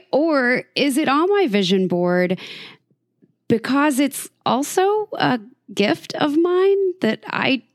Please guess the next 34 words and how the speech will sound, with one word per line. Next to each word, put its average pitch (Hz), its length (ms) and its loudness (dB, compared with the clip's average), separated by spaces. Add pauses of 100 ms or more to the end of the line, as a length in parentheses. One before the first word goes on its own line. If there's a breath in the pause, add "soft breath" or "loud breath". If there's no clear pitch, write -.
(120)
do 262 200 2
share - 580 -2
a 202 140 0
lot 180 420 -2
of 175 220 0
myself 175 640 -2
with 185 180 0
others. - 680 -4 (140)
And 240 560 0 (340)
I 160 280 0
do 285 260 0
consider 180 600 0
it - 340 -4
to 180 280 -2
be 175 480 -2 (260 loud breath)
more 180 460 2
of 247 220 0
a 349 160 2 (280)
blessing 170 720 0 (360 loud breath)
than 175 260 0
a 196 60 0
curse. - 680 -6 (400)
I 359 120 2
do. 466 480 -2
This 359 180 -2
is 403 180 -2
me. 381 360 0
I - 300 -18
wear 185 140 2
my 185 120 0
heart 339 220 0
on 330 100 2
my 339 100 0
sleeve. 302 420 -2